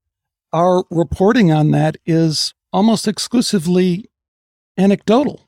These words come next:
right? Are you grieving? Okay, let's do this. Do you feel better? Are you depressed? Do you feel better?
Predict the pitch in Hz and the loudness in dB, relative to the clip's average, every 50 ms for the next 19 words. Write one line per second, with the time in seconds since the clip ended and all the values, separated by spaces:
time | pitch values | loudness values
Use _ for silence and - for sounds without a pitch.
0 | _ _ - 143 156 220 - - _ _ _ _ _ _ _ _ 170 185 196 208 | _ _ -6 -6 -4 -4 -6 -8 _ _ _ _ _ _ _ _ 0 2 2 2
1 | 214 156 139 175 208 233 175 139 - - 165 - _ _ _ _ _ _ 156 139 | 2 2 2 2 2 2 0 -2 -6 -8 -10 -14 _ _ _ _ _ _ -6 -4
2 | - 156 147 139 151 156 - - - 175 156 156 139 - - - - 160 185 196 | -2 -2 -2 0 -2 -4 -4 -4 -2 0 0 0 -2 -4 -6 -8 -4 -2 0 2
3 | 196 196 - - 214 202 165 180 185 214 220 160 - - _ _ _ _ - - | 0 0 0 0 0 0 2 2 0 0 0 -2 -8 -10 _ _ _ _ -20 -20
4 | - - _ - 147 139 160 160 190 160 185 160 - - 202 220 220 214 - - | -20 -20 _ -6 -4 -2 0 0 0 0 0 -4 -2 0 0 0 0 0 -4 -4
5 | - 147 139 143 127 - - 139 123 107 - - - - - - | -2 -2 0 0 -2 -2 -4 -6 -6 -4 -6 -8 -8 -8 -12 -16